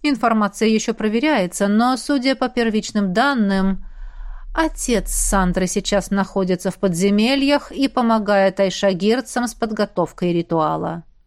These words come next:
От слов драконицы голова пошла кругом и стало нечем дышать,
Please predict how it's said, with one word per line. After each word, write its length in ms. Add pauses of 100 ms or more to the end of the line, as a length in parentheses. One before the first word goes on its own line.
(1400)
От 180
слов 300
драконицы 640
голова 420
пошла 400
кругом 440
и 40
стало 300
нечем 340
дышать, 500